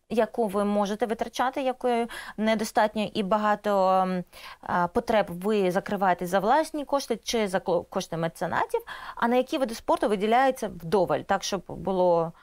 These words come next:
а, гарно і приємно тренуватися і змагатися?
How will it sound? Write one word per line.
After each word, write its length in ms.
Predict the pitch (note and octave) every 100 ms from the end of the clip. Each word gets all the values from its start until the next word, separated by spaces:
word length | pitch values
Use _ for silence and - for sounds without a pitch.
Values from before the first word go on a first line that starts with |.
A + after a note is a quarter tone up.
| - - - _
а, 180 | F#3+ F#3+ -
гарно 420 | G3+ B3 C4+ A3+
і 160 | F3 A3+
приємно 560 | G#3+ A3 G3+ G#3+ F#3+
тренуватися 600 | F3+ F#3+ F3+ G3 G3+ G3
і 60 | -
змагатися? 600 | - F3 D#3+ - - -